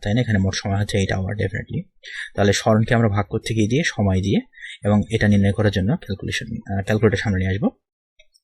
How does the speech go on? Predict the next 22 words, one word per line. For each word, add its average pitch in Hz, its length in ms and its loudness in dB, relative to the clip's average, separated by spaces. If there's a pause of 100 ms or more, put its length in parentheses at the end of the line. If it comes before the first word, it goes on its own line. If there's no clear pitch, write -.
(240)
তাহলে 110 140 4
আমরা 101 160 4
ফিফটিকে 110 420 -2 (580)
ভাগ 104 180 4
করবো 98 200 -2 (180)
এইট 104 140 2 (160)
দিয়ে, 117 300 0
এবং 101 200 2
আমরা 95 140 0
যদি 101 120 0
ক্যালকুলেশন 98 440 -4
করি 127 120 0
আমরা 101 140 2
পাচ্ছি 107 220 -2
সিক্স - 300 2
পয়েন্ট 107 180 0
টু 117 80 2
ফাইভ, 101 240 -2 (600)
সিক্স - 320 0 (180)
পয়েন্ট 98 300 0 (320)
টু 101 140 2
ফাইভ, 101 420 -4